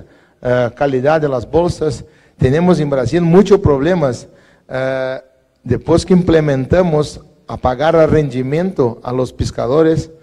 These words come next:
Viene con una, con una bolsa de, de pizca que va has-, hasta en la rodilla. Y ahí siguen ma-, haciendo machucones en las manzanas. Ese es el problema. Entonces tenemos que ter claros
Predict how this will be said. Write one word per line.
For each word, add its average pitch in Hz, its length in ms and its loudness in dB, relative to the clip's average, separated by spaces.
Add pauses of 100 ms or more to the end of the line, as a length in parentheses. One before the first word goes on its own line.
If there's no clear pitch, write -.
(580)
Viene 147 480 -2
con 165 120 -2
una, 139 400 -2
con 131 100 -6
una 123 520 -6
bolsa 147 340 0
de, 139 200 6
de 123 160 -4
pizca 151 560 -2 (140)
que 143 100 -14
va 160 160 -2
has-, - 220 -8
hasta 139 340 0
en 135 240 -4
la 135 160 -4
rodilla. 127 560 0 (320)
Y 127 80 0
ahí 135 160 2
siguen 180 420 -2
ma-, 127 160 -6 (520)
haciendo 165 440 0
machucones 170 840 2
en 131 120 -8
las 120 200 -4
manzanas. 120 680 0 (440)
Ese 127 220 2
es 160 60 0
el 151 60 -8
problema. 127 540 0 (520)
Entonces 156 380 -6
tenemos 180 480 4
que 151 120 -4 (440)
ter 127 320 2
claros 160 600 0